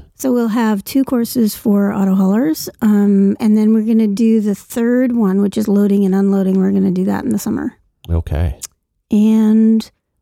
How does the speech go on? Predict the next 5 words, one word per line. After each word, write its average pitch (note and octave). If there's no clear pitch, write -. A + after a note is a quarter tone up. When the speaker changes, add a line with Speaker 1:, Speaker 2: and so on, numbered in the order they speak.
Speaker 1:
oh, C#4
we're A#3+
also C#4+
in A#3
progress A3